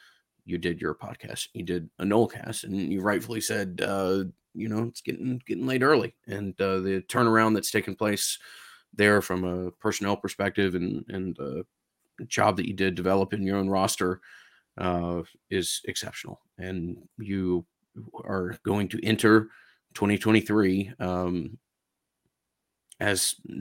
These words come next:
one of the better situated programs in college football. And that is frickin' nuts. And congratulations to, to Mike and the entire, uh,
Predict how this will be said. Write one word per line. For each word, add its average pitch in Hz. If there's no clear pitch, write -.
one 98
of 95
the 92
better 92
situated 90
programs 90
in 101
college -
football. 92
And 101
that 95
is -
frickin' 107
nuts. -
And 85
congratulations 92
to, 90
to 113
Mike 127
and 113
the 110
entire, 101
uh, 95